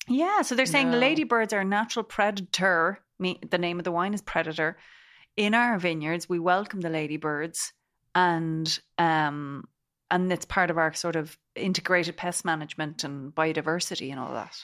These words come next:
Speaker 2: Um, Quattro Reyes as well, Rueda wine, they have a little owl on one
Speaker 1: That's
Speaker 2: of their
Speaker 1: right.
Speaker 2: labels. And again, that's one of the pests, not the pests, the animals that
Speaker 1: The
Speaker 2: they
Speaker 1: natural predators.
Speaker 2: encourage
Speaker 1: Yeah.
Speaker 2: to be there
Speaker 1: Yeah.
Speaker 2: to, to eating away at the
Speaker 1: Yeah.
Speaker 2: other ones.
Speaker 1: So you see,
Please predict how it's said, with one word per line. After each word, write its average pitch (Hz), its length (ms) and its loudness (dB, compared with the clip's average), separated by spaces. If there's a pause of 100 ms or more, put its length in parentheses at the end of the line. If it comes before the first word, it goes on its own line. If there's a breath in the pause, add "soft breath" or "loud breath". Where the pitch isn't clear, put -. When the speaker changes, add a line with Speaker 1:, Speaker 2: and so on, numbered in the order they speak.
(160)
Speaker 2:
Um, 202 560 0
Quattro 196 680 0
Reyes 180 640 0
as 175 140 -4
well, 170 260 2
Rueda 175 460 -2
wine, 170 320 -2
they 175 180 0
have 180 160 -2
a 190 40 -8
little 170 300 -6
owl 180 440 0 (140)
on 180 100 -6
one 170 140 2
Speaker 1:
That's 170 80 -2
Speaker 2:
of 175 80 0
their 175 80 0
Speaker 1:
right. 160 100 2
Speaker 2:
labels. - 260 0 (120)
And 196 100 -6
again, 185 360 -2
that's - 280 -6
one 175 160 -4
of 170 140 -8
the 165 80 -12
pests, - 480 -8
not 190 160 -10
the - 80 -16
pests, - 260 -4
the - 180 -6
animals 185 320 -2
that 185 80 -8
Speaker 1:
The - 80 2
Speaker 2:
they 175 60 2
Speaker 1:
natural 156 260 -2
predators. 170 340 0
Speaker 2:
encourage 175 280 -2
Speaker 1:
Yeah. 165 160 2 (260)
Speaker 2:
to 180 120 -4
be 175 180 -8
there 170 260 0
Speaker 1:
Yeah. 180 100 -2
Speaker 2:
to, 170 240 -2
to - 240 -8 (200)
eating 170 240 -6
away 160 160 -2
at 156 80 -10
the 170 80 -10
Speaker 1:
Yeah. 208 120 0
Speaker 2:
other 180 100 -4
ones. - 120 -10
Speaker 1:
So 247 100 -2
you 240 60 0
see, 339 300 0